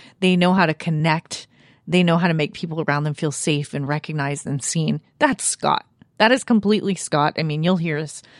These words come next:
if you listen to the last episode. I start giggling at a lot of Scott's little jokes that he makes, but he just knows how to, yeah, he's just one of those, I am sure, like, I understand why his students are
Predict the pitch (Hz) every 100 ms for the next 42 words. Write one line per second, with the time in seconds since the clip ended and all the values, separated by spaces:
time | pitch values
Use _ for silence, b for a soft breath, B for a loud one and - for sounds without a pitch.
0 | b - 156 151 151 147 139 139 - 139
1 | 147 143 151 143 - - - - - -
2 | 151 147 147 - - - 151 151 156 156
3 | 151 151 - 160 156 156 156 - 202 -
4 | B B B - 285 302 349 262 226 214
5 | 208 196 180 170 165 - - 247 349 370
6 | 359 _ 277 285 269 240 226 233 214 202
7 | 208 - - 202 196 - 240 214 208 208
8 | 208 208 - 170 151 151 175 - 185 175
9 | 165 - 170 165